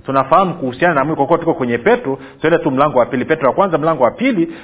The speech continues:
tulishasoma huo mstari, turudie tena mstari wa ishirini na nne. "Yeye mwenyewe, yani Kristo, alizichukua dhambi zetu katika mwili wake juu ya mti,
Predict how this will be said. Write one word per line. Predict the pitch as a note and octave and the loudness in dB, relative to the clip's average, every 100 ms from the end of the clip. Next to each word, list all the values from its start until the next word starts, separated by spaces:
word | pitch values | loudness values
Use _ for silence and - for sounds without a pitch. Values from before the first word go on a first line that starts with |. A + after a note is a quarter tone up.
| - | -8
tulishasoma | C#3 D3+ D3+ D#3+ | -2 0 2 4
huo | D3+ | 2
mstari, | A#2+ - - | 2 0 0
turudie | A#2 A#2+ D#3 | 0 0 0
tena | D#3+ E3+ A#2+ | 2 0 0
mstari | A2+ D3 | 0 2
wa | B2+ | 0
ishirini | - C#3 | 0 -2
na | A#2+ | -2
nne. | G#2+ - - _ _ _ _ _ - - - | -4 -12 -20 _ _ _ _ _ -20 -20 -8
"Yeye | B2 F3+ B3+ | 0 4 4
mwenyewe, | A3+ F3+ F3+ E3 B2 D#3 - | 4 2 2 2 2 -2 0
yani | C3+ C#3+ | 0 0
Kristo, | - C3+ - A#2 C3+ - - - | -4 -8 -6 -6 -8 -10 -6 0
alizichukua | D3+ D#3+ - - F3 A#3 | 2 2 -4 -4 2 2
dhambi | E3+ D#3+ D#3 | 2 0 0
zetu | F#3 A3+ G#3+ | 0 0 2
katika | D#3 - D3+ | 0 2 0
mwili | C#3 C3 C3+ | 2 0 2
wake | F3+ F#3 E3 | 2 2 0
juu | D3+ | 2
ya | B2 | 2
mti, | A#2+ B2+ - B2+ | 2 -4 -10 -14